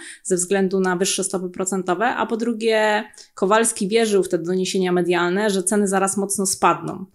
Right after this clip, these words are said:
bo o tym wszyscy mówili. Także ten rok dwa tysiące dwudziesty drugi mniej więcej do jesieni był mniej dynamiczny niż poprzednie lata,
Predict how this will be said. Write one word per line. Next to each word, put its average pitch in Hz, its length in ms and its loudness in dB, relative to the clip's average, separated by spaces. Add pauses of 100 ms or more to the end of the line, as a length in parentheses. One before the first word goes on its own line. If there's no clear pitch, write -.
(240)
bo 180 80 0
o 180 60 2
tym 190 120 0
wszyscy 185 320 -2
mówili. 156 400 -6
Także 180 340 -6
ten 190 200 0
rok 208 260 0
dwa 196 240 -2
tysiące 208 440 -2
dwudziesty 196 380 -6
drugi 202 360 -2
mniej 190 260 2
więcej 202 500 0
do 196 120 0
jesieni 214 720 2
był 196 140 4
mniej 196 380 4
dynamiczny 214 500 0
niż 208 160 -2
poprzednie 202 440 -2
lata, 233 460 0